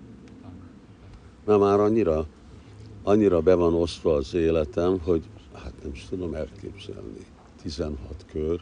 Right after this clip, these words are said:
két órát rászállni, plusz fogok én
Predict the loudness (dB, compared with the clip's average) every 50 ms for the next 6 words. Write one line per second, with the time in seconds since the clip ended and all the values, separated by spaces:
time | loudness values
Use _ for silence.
0 | -8 -14 -6 -2 0 0 0 -2 -6 -6 -6 -6 -4 -4 -4 -6 -6 -10 -10 -8
1 | -6 -6 -6 -6 -8 -12 -10 -8 -6 -6 -6 -8 -10 -12 -14 -16 -20 -20 -20 -20
2 | -20 -20 -14 -4 -2 -2 -2 -2 -4 -4 -4 -2 -2 -2 -4 -4 -4 -4 -4 -2
3 | -4 -6